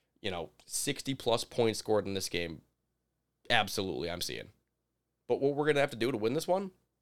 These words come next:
we're gonna need a healthy Mike White. He's gonna have to be unaffected by those ribs, and he's gonna have to play the entire game. If he doesn't, it's gotta be Zach Wilson,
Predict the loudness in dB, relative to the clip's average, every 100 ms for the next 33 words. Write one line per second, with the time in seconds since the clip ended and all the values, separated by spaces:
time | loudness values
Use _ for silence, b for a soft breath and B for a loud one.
0 | _ _ _ _ _ -6 -2 -2 -2 2
1 | 2 2 0 0 0 -2 -10 _ _ _
2 | _ _ _ _ _ -6 -4 -2 -4 -6
3 | -2 -2 0 -2 -2 0 0 0 2 2
4 | 2 -2 0 -2 -2 0 2 0 -2 0
5 | 0 0 -6 -10 -2 0 0 -4 -8 -8
6 | -6 -4 0 0 2 0 2 0